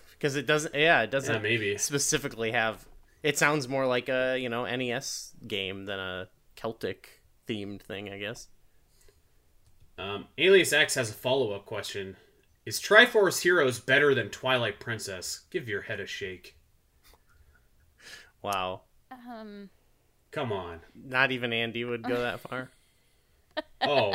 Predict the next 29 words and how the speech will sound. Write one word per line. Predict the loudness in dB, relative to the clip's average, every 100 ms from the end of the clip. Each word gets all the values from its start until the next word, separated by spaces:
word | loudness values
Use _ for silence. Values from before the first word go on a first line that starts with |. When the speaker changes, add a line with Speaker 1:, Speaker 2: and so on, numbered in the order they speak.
| -2
Speaker 2:
not | -4 0 0 0
even. | -2 -4 -8 -12 -18 -20 -20 -20 -14 -6
In, | -4 -4 -4
in | -4 0
no | 6 8 10
world | 8 2 2 4 4 6 4 2
Speaker 1:
<laughs> | -4 0 0 0 -4 _ _ -6
Speaker 2:
is | -4 -2
Triforce | 6 8 8 4 0 2
Heroes | 2 4 4 0 -2 -2 -4 -8 _ -20 -20 _ -16
better | -2 0 0 0 -2 -8 _ _ _ _ -8
than | -8
Twilight | -4 0 0 0 -4
Princess. | -6 -6 -6 -8 -8
That, | -6 -6 -4
that's, | -6 -6 -12 -14 _ _ _ _
that's | -8 -6
just | -6 -8
preposterous. | -12 -6 -2 -2 -2 -2 -2 -2 -4 -6 _ _ _ _ _
Speaker 1:
It's | -14 -2
little | 0 0
apples | 0 -2 0 0 0
and | -2
oranges | -2 -2 -4 -4 -4
to | -2
<laughs> | 0
me, | 2 2
too. | 0 -2 -2 -2 0 -4 -4
Like, | -4 -4 -4